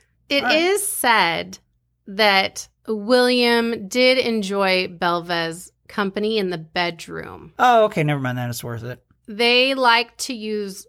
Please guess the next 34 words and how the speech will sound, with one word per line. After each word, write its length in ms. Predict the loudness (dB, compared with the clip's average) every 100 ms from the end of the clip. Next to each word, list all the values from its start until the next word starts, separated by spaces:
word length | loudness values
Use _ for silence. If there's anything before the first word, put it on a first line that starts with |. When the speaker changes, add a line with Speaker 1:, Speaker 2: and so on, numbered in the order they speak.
| _
Speaker 1:
riding 580 | -18 -6 -4 -4 -6 -8
crops, 760 | -8 -2 0 0 -6 -12 -12 -16 _ _ _ _ _ _ -8
Speaker 2:
Gotcha. 340 | -6 -4 -4
Speaker 1:
but 80 | -2
Speaker 2:
Because 100 | 2
Speaker 1:
not 260 | 4 4 6
Speaker 2:
of 60 |
the 60 | 4
Speaker 1:
on 100 | 2
horses. 760 | -2 -2 -2 -6 -8 -10 -8 2
Speaker 2:
Well, 320 | 4 6 4
okay. 220 | 0 -6
I 80 | -6
was 100 | -4
gonna 80 | -2
say, 180 | 0
but 160 | -2 0
they, 220 | 2 0 -2
because 380 | -2 0 2 2
they 140 | 2 0
liked 260 | 0 -2
horses, 520 | -2 -2 -2 -4 -4
so 180 | -2 -2
they 240 | 0 -2 -4 _ _ -4
like 240 | -4 -4
to, 320 | -8 -8 -8 -10 -10
um, 200 | -10 -12 _ _ _ _ _ _ _ _ _
Speaker 1:
Right. 320 | -8 -6 -6 -8
Speaker 2:
theme, 640 | 0 4 4 4 2 -4 _ _
theme 360 | -12 -2 0 0
it 60 | 0
Speaker 1:
Yes. 240 | -4 -6
Speaker 2:
a 60 | -4
bit. 400 | -4 -6 -12